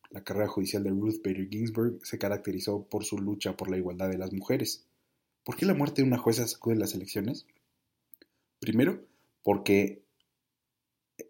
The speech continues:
en la división que existe entre conservadores, o sea, republicanos y liberales, que son los demócratas, actualmente,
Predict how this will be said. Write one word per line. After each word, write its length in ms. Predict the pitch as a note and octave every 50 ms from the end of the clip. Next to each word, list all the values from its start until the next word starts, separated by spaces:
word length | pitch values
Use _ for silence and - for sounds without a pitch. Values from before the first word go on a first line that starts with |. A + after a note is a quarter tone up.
| _
en 160 | A2 A2 G#2
la 60 | G2+ F#2+
división 280 | F#2+ F#2+ - A#2+ A#2+
que 80 | A#2+ G2+
existe 320 | - - - A2+ G#2+ -
entre 220 | G2 F#2 - - -
conservadores, 760 | - F#2+ F#2+ G2 F2+ F#2 F#2+ G2 G2+ G2 B2 - - - - -
o 20 |
sea, 220 | - - F#2+ F#2+
republicanos 720 | G2 G2 G2 - - F#2 F#2+ F#2+ F#2+ - G2+ G2 G2 G2 -
y 40 | F#2+
liberales, 640 | F#2+ G2 G#2+ G#2+ G2+ F#2 G2 G2+ G#2+ D3+ - -
que 120 | - - -
son 160 | - G2 F#2+
los 80 | F#2+ F#2+
demócratas, 640 | G2 A2+ C#3 D3+ - C3+ C3 - C#3+ C#3 - - _ _ _ _ _ _ _ _ _ _ _ _ _ _ _ _ _ _
actualmente, 680 | - - - - G2+ F#2+ F#2+ G2 G2 F#2+ F#2+ - - -